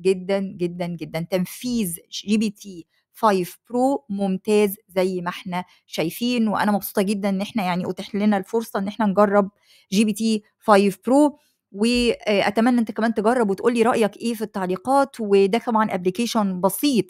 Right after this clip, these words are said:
أعتقد إن في الأبليكيشنز المعقدة هيكون جي بي تي فايف برو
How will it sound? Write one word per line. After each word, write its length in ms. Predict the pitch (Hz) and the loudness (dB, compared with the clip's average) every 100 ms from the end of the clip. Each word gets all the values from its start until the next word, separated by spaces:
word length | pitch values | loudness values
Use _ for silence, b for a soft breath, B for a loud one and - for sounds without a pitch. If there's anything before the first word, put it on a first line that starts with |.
| - | -4
أعتقد 420 | 185 214 - 190 | -4 -6 -4 -4
إن 200 | 180 180 | -4 -6
في 80 | - | -10
الأبليكيشنز 760 | - 180 180 226 208 202 175 | -14 -12 -8 -6 -4 -6 -4
المعقدة 600 | 180 175 165 - 262 247 - | -6 -4 -6 -2 0 0 -2
هيكون 440 | 185 - 262 240 b b b 202 | -4 -2 0 0 b b b -2
جي 160 | 233 | 0
بي 120 | 277 | 0
تي 200 | 262 277 269 | -2 -2 -2
فايف 420 | 240 233 226 - - | 2 2 2 -4 -2
برو 320 | 220 220 220 | 4 4 4